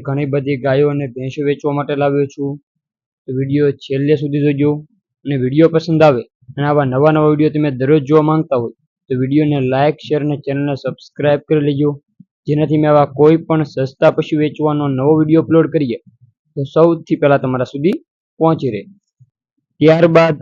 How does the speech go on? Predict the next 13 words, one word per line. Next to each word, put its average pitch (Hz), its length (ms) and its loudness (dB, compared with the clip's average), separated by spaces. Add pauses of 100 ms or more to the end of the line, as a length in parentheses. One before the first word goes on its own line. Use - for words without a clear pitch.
(120)
આજના 156 360 6
વીડિયોની 165 360 6
શરૂઆત 156 380 4
કરીએ 160 300 4
તે 156 160 4
પહેલા 135 260 2 (420)
જે 135 140 4 (100)
કોઈ 175 160 6
પશુપાલક 165 540 2
ભાઈને 156 280 4 (100)
પોતાની 151 500 2
ગાય, 156 280 4
ભેંસ 160 220 2